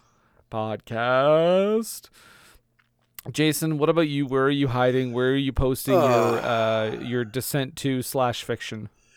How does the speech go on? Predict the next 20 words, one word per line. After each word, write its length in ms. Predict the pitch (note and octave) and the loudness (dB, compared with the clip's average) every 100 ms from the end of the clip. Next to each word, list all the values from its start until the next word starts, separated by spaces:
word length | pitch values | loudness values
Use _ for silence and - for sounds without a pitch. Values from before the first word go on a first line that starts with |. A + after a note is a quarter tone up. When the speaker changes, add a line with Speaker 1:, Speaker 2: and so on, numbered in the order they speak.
| _ _ - | _ _ -2
Speaker 2:
<laughs> 120 | - - - - - - D#2 | -2 -2 -8 -10 -12 -20 -20
It's, 120 | - | -12
it's 120 | - | -4
always 240 | A2+ B2+ | 0 2
on 120 | C#3 C3 | 2 4
Twitter, 260 | D3+ A2+ | 4 4
baby. 360 | G2 G2+ G2 A2 | 0 -2 -2 -2
Twitter, 380 | - C3 A#2+ A#2 | 0 2 2 0
and 160 | A2 | 0
then 80 | A2 | -2
you 100 | A2 | -2
can 140 | - | -2
go 120 | A2+ A#2 | 0 2
over 120 | A#2+ | 2
to 60 | |
Hive 520 | A2 - A#2 G#2+ G#2 G2+ | -2 0 0 0 -2 -8
for 160 | - | -8
my, 400 | F#2+ - F#2 F2+ | -6 -4 -6 -6
um, 600 | F2+ E3 D#3 D#3 D3+ C#3+ _ _ _ - - _ _ _ | -6 -6 -6 -10 -10 -14 _ _ _ -20 -20 _ _ _
uh, 480 | B1+ A#1 A1 G#1+ A1+ | -14 -14 -14 -14 -16